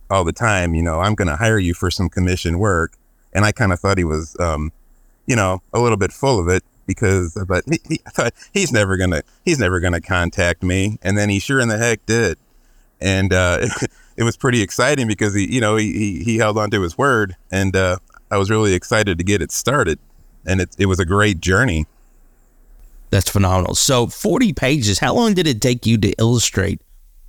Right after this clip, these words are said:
Speaker 1: Well,
Speaker 2: forty
Speaker 1: that was
Speaker 2: pages?
Speaker 1: another thing. When I, when I jumped on board, uh, Jeff said, uh, I, or not, 'cause I think Wendy was the one who told me that I only had twenty pages to illustrate.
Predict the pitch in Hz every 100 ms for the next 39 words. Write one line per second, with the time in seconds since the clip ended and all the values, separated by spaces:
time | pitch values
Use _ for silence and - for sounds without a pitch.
0 | - - - 123 127 160 131 120 127 -
1 | 123 - 95 82 - - - - 127 123
2 | 120 - - - - - 113 117 107 101
3 | 131 139 113 107 90 120 127 110 98 -
4 | - 101 92 90 78 - _ - _ -
5 | 98 101 - 107 95 85 87 76 73 _
6 | - - 104 120 143 - 120 123 85 95
7 | 139 98 90 - 95 87 90 107 92 90
8 | 92 95 101 92 85 - 127 135 117 -
9 | 87 82 85 - 90 87 80 - 73 65